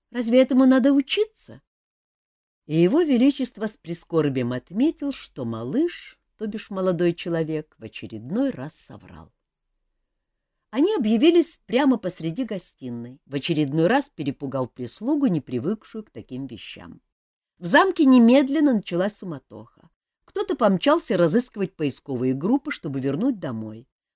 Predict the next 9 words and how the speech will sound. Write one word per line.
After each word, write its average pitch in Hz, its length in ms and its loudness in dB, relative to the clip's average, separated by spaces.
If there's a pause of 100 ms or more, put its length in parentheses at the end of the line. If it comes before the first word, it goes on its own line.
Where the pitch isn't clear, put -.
Кто-то 403 340 0
за 262 120 8
сельской 311 440 2
знахаркой, 170 640 -2
чтобы 151 320 -2
оказать 147 400 -2
помощь 294 320 0
молодой 127 380 -6
хозяйке. 117 640 -16